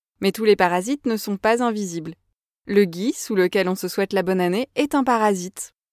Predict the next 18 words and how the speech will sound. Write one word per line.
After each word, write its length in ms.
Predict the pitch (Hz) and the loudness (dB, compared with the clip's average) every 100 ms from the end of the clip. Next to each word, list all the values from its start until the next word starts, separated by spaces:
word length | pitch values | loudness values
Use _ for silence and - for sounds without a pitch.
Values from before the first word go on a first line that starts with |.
| - | -2
Il 140 | 226 | 2
n'a 140 | 220 190 | 4 4
pas 160 | 175 | 2
de 40 | 170 | 0
racines, 480 | 170 - 269 302 | -4 -4 0 2
mais 120 | 233 175 | 2 0
des 100 | 165 | -4
suçoirs 640 | - 269 - 220 277 - | -6 -8 -2 -2 -2 -4
pour 200 | - - | -14 -16
pomper 580 | _ 294 349 - 269 285 | _ -2 -2 0 0 0
la 160 | 233 | 0
sève 360 | 220 233 226 190 | -2 -2 -2 -2
de 120 | 175 | -4
l'arbre 480 | 170 202 240 180 170 | -2 -2 -2 -8 -10
sur 220 | - 208 | -8 -6
lequel 320 | 190 180 220 | -4 0 0
il 140 | 208 190 | 0 -6
pousse. 460 | 190 180 - - | -8 -10 -10 -12